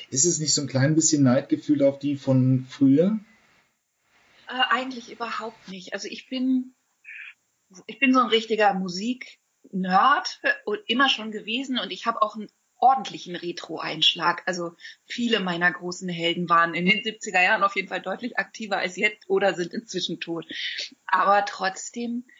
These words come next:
Speaker 2: hab ich da keine Bedauernis. Also ich war immer schon fast so ein bisschen erleichtert, dass wir mit den Helden quasi gerade in die Zeit reingeschlittert sind,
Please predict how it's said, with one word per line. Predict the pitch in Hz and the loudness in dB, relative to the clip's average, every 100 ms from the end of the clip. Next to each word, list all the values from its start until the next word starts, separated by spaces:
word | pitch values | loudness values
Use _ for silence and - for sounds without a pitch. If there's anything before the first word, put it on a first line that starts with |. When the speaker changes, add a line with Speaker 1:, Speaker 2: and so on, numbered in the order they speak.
| _ _ | _ _
Speaker 2:
hab | - - 208 - _ _ _ | -10 -4 -2 -4 _ _ _
ich | 214 226 226 - _ | -6 -4 -6 -12 _
da | 185 196 202 | 2 4 2
keine | - 202 190 214 220 214 214 220 - _ _ _ - _ - | -2 -4 -2 0 4 6 4 -2 -12 _ _ _ -20 _ -4
Bedauernis. | 196 202 226 202 165 | 2 6 6 4 -2
Also | 180 170 | -2 0
ich | 170 | 2
war | 196 196 | 2 2
immer | 220 254 | 2 0
schon | - 214 214 - - - _ | 0 -2 -6 -10 -20 -20 _
fast | - 185 202 - | -4 0 0 -2
so | 220 | -2
ein | 220 | -2
bisschen | 202 - 208 | -2 -2 0
erleichtert, | - 185 180 170 233 269 - 262 254 | 0 0 0 0 -2 -2 2 2 2
dass | 214 208 | -2 0
wir | 208 208 | 0 0
mit | 208 | -2
den | 202 | -4
Helden | 190 185 190 220 240 240 - - - - _ | 0 2 2 4 4 4 2 -10 -20 -20 _
quasi | - 208 202 202 | -2 2 2 2
gerade | 190 180 196 226 233 | 2 4 4 2 -2
in | - 220 | -4 -10
die | 220 | -10
Zeit | - 196 208 | -8 -8 -4
reingeschlittert | 190 196 226 - 214 208 214 196 | -2 -2 -4 -6 -6 -6 -10 -12
sind, | 202 196 202 - | -12 -10 -10 -12